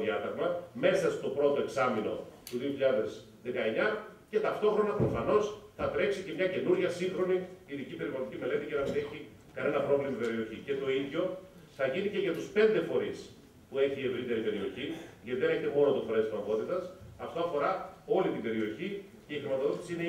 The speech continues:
ήδη εξασφαλισμένη και από τις δεκαεπτά Ιανουαρίου του δεκαεννιά οι μελετητές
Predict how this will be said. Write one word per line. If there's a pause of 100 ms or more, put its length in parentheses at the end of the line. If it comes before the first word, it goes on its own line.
ήδη
εξασφαλισμένη (540)
και (160)
από
τις
δεκαεπτά (100)
Ιανουαρίου
του
δεκαεννιά (420)
οι
μελετητές